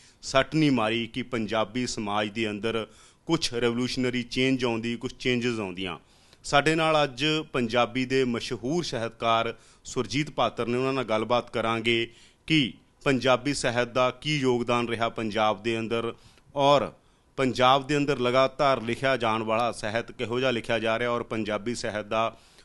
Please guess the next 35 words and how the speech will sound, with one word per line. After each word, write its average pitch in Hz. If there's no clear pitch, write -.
ਭਵਿੱਖ 127
ਕੀ 139
ਹੈ 135
ਔਰ 139
ਸਾਹਿਤ 131
ਦਾ 135
ਰਾਜਨੀਤੀ 127
ਨਾਲ 147
ਕੀ 135
ਰਿਸ਼ਤਾ 131
ਗਾ, 127
ਸਾਹਿਤ 120
ਦਾ 120
ਸੱਭਿਆਚਾਰ 127
ਨਾਲ 120
ਕੀ 123
ਰਿਸ਼ਤਾ। 117
ਸਾਡੇ 110
ਨਾਲ 110
ਨੇ 113
ਸੁਰਜੀਤ 113
ਪਾਤਰ। 90
ਪਾਤਰ 135
ਸਾਹਿਬ, 135
ਸਭ -
ਤੋਂ -
ਪਹਿਲਾ 147
ਸਵਾਲ 120
ਮੇਰਾ 107
ਇਹੀ 101
ਹੈਗਾ 98
ਕਿ 120
ਕੀ 147
ਕਾਰਨ 98
ਆ 80